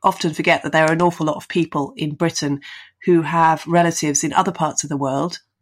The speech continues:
who they want to see, who really they, they <laughs> have a right to see. And if you look at what Australia has done, where it's been extremely strict on Australians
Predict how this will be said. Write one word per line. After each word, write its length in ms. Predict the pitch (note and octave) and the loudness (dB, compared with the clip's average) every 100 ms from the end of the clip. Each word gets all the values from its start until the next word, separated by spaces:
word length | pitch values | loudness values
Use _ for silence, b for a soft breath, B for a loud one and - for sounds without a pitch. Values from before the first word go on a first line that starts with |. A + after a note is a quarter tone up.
| _ _ - | _ _ -2
who 480 | F3 D#3+ D#3 D3 B2 - _ | 2 4 2 0 -2 -14 _
they 120 | E3+ D#3 | -2 2
want 240 | F3+ F#3+ | 2 2
to 80 | D#3+ | -2
see, 420 | - D3+ D#3+ - _ - | -2 0 0 -4 _ -2
who 220 | E3+ D#3 | 0 0
really 280 | F3+ F#3+ D3 | 0 2 2
they, 380 | C#3+ D#3 D3+ - | 2 -2 -2 -4
they 280 | D#3 D3+ C#3+ | -2 -2 -2
<laughs> 40 | D3+ | -4
have 260 | - A3 | 0 2
a 100 | E3 | 4
right 280 | F3 G3 G3+ | 4 4 2
to 100 | - | -4
see. 400 | - D3 C3+ D3 B B B B B B B - | -4 -4 -2 -4 B B B B B B B 2
And 460 | E3+ E3 E3+ - - _ _ _ | 4 6 4 0 -8 _ _ _
if 160 | G3 F#3+ | 0 4
you 60 | |
look 180 | F#3 G3 | 2 2
at 60 | D3 | 0
what 140 | D3+ | 0
Australia 520 | - - A#3 A#3 D#3+ | 0 2 4 4 2
has 160 | C#3+ C#3 | 2 0
done, 380 | C#3 C3+ F3+ - - | 2 2 0 -6 -2
where 140 | D3+ | 0
it's 180 | C#3 - | 0 0
been 240 | F3 D#3+ | 0 2
extremely 800 | C#3+ - - - - A#3+ G#3 E3 | 0 0 0 0 0 2 2 2
strict 480 | D3 - D3 - - B B B - | 0 0 -2 -2 -14 B B B 2
on 360 | D3 C#3+ C#3+ B B B B | 4 4 0 B B B B
Australians 800 | E3 - G3 F3+ E3 D#3+ D3 - | 0 2 4 4 4 2 0 -4